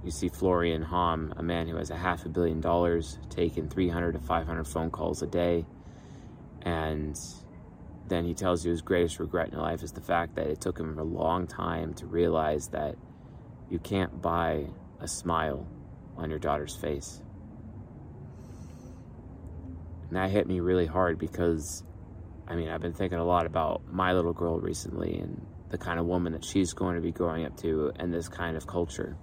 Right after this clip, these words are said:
It's so interesting to me because a lot of the people in this audience, uh, a lot of people not even in the audience,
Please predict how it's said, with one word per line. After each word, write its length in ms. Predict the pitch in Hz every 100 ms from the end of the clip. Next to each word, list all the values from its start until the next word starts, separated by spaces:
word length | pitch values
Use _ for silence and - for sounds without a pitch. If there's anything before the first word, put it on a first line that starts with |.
| - - - - - - - - - - -
It's 140 | 90
so 140 | 107
interesting 420 | 90 87 87 95 90
to 80 |
me 140 | 90 85
because 500 | 80 87 85 78 - - - - - - -
a 60 | 95
lot 220 | 95 98
of 80 | 85
the 80 |
people 640 | 85 92 85 85 82 80 73 - - - -
in 560 | - 92 87 87 82 78 78 80 -
this 200 | - 82
audience, 760 | - 85 87 87 87 - - - - - - - -
uh, 220 | 80 80
a 20 |
lot 220 | 80 82 82
of 60 |
people 260 | 87 82 82
not 220 | 80 85
even 180 | 87 85
in 160 | 78
the 80 | 85
audience, 680 | - 80 85 85 - -